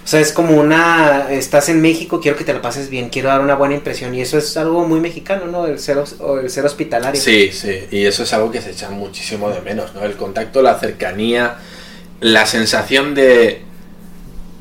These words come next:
Speaker 2: no sé, como de, de puedo ser amigo de esta persona, ¿no? Eso se
Speaker 1: Ujú.
Speaker 2: echa mucho de menos. Es gente muy cálida, enseguida te hacen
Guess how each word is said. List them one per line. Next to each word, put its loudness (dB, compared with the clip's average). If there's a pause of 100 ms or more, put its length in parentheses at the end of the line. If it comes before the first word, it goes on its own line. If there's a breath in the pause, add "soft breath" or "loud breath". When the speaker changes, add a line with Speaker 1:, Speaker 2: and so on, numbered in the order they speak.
(220)
Speaker 2:
no 4
sé, 2
como 2
de, 6
de 2
puedo 2
ser 0
amigo 2
de 4
esta -2
persona, -4
¿no? -2
Eso -4
se -4
Speaker 1:
Ujú. -4
Speaker 2:
echa -2
mucho -4
de 0
menos. -6
Es -10
gente -4
muy 0
cálida, 2
enseguida -2
te -6
hacen -8